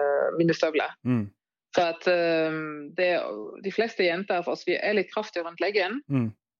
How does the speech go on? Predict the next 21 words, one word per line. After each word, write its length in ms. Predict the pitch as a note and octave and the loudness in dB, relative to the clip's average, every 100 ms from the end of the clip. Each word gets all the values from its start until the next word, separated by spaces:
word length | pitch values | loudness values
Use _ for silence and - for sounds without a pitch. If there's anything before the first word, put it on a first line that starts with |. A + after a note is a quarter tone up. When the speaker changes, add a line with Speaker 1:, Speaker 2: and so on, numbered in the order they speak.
| - | -4
Speaker 1:
Eller 140 | D#3+ D#3 | -2 0
ikke 120 | D#3+ | -2
fleste, 280 | - C#3+ - | -6 -6 -4
det 100 | C#3 | -6
er 20 | |
feil 200 | - D#3 D#3 | -2 -2 -2
sagt, 180 | D#3+ B3+ | -4 -2
men 180 | B3+ | 0
en, 200 | A#3 A3 | 0 0
en 140 | - A#3 | -2 0
del 180 | C4+ G3+ | 2 2
av 100 | D#3+ | 0
oss 140 | D#3+ | 0
jenter 300 | D3+ D#3 - | -2 -2 2
Speaker 2:
Ja, 80 | C#3 | 2
Speaker 1:
er 120 | D#3 B2+ | 4 0
Speaker 2:
ja. 40 | |
Speaker 1:
kraftige 300 | G#3+ - F3 | -4 -4 -4
rundt 140 | F3 E3+ | -4 0
leggen. 340 | G3+ F#3 A#3+ - | 2 2 0 0
Speaker 2:
Mm. 240 | C3 G#2+ | 0 0